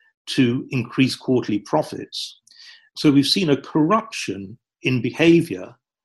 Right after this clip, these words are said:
from a system where trust can be placed mainly in ordinary people doing their jobs to a system, a sort of economic man type system,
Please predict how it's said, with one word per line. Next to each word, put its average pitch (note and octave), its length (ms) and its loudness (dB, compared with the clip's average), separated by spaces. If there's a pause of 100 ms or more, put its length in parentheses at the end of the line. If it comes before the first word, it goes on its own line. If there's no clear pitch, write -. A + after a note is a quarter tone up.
(140)
from E3 760 0 (560)
a C3+ 440 0 (160)
system - 680 2
where C3+ 440 0 (280)
trust - 600 -2
can D3+ 160 0
be C#3 100 2
placed D#3 640 -2 (260)
mainly C#3 920 2 (340)
in C3 380 -2 (180)
ordinary C3+ 380 4
people C#3 400 2
doing C#3+ 460 6
their B2 180 4
jobs G#2+ 680 -4 (580)
to A3+ 300 6
a D#3 60 8
system, A2+ 720 -2 (680)
a C3+ 60 -2
sort B2+ 200 2
of B2+ 100 -2 (140)
economic C3 640 -4
man E3+ 300 2
type - 340 -8
system, A2+ 600 -8